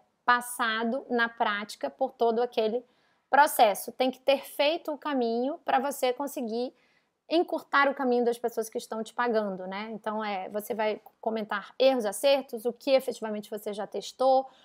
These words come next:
o que que dá certo, o que que não dá. É, por isso que uma mentoria também é uma coisa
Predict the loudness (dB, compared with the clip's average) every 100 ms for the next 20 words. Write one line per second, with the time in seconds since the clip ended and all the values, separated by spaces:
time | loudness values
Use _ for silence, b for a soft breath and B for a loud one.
0 | B B -8 -6 -2 -2 -2 -2 -2 -2
1 | -8 -6 -6 -4 -4 -2 0 2 0 -4
2 | b b b b -6 -4 -2 0 0 0
3 | -2 -2 0 0 2 2 2 0 -2 -2
4 | -2 -2 -2